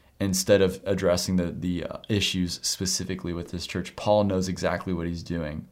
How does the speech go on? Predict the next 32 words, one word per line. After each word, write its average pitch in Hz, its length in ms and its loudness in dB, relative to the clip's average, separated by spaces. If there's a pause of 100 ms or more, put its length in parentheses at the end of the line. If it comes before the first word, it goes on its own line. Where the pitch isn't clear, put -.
(440)
He 113 160 2
knows 113 220 6
the 98 100 0
reason 95 340 0
behind 90 380 0
writing 82 260 -2
about 87 240 -2
Jesus, 90 380 -6
'cause 92 180 -4
here's 113 160 2
what 101 100 2
he's 92 120 0
trying 98 140 2
to 92 60 4
get 92 120 0
them 95 140 0
to 87 60 0
see. 90 320 -2 (420)
Hey, 104 100 2
you 95 200 4
guys, 113 560 4 (480)
you 104 120 4
haven't 98 320 2
maxed 87 300 -2
out 71 200 -4
Jesus - 420 -10
yet. - 300 -6 (760)
I 104 100 4
know 110 80 6
you 104 160 6
think, 95 280 0
like, 90 360 2